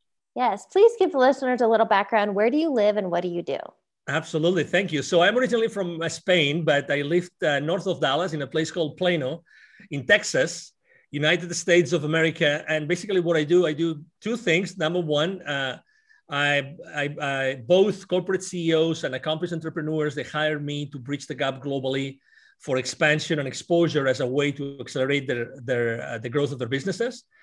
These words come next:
Speaker 2: And I can do that because in the last twenty-three years, I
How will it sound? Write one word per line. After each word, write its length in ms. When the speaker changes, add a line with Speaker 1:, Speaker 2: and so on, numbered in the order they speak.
Speaker 2:
And 180
I 60
can 200
do 140
that 260
because 280
in 80
the 80
last 320
twenty-three 600
years, 640
I 80